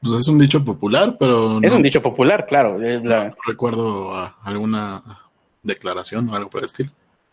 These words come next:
Speaker 2: Sí, sí, es un dicho popular. Eh, la, el mejor, la mejor, eh, em, lugar en donde lo he visto aplicado fue en el asesinato de Paco Stanley, pero fuera de eso y en, en este contexto, ahí sí me <laughs>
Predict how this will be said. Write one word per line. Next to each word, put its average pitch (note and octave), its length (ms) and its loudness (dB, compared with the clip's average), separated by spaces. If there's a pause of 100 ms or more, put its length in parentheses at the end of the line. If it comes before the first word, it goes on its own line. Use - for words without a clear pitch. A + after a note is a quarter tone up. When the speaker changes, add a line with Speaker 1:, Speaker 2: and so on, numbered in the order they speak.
(140)
Speaker 2:
Sí, B2+ 440 -8
sí, - 140 -2
es E3 120 0
un D3 60 4
dicho C#3+ 140 2
popular. C3 360 2
Eh, A#2 180 -2
la, A#2 200 -2
el A2+ 120 -4
mejor, C#3+ 480 2
la A#2 140 2
mejor, C3+ 720 2 (340)
eh, G#2 680 2
em, G2 340 -4 (160)
lugar B2+ 340 4
en D3 140 2
donde A#2 300 0
lo A#2+ 100 2
he B2+ 60 4
visto B2+ 480 2
aplicado A#2+ 500 0
fue B2 160 2
en C3 80 2
el A#2+ 60 2
asesinato A2+ 480 -2
de A2+ 100 4
Paco - 200 0
Stanley, C#3+ 460 -2 (460)
pero A2 680 0 (840)
fuera B2 180 2
de B2 140 6
eso B2+ 200 0
y A2+ 100 -2
en, A2 220 -2
en A2 140 -2
este A2+ 260 -4
contexto, G#2+ 580 -6
ahí G2+ 200 -10
sí - 160 -12
me F#2 320 -12 (1120)
<laughs> D3+ 500 0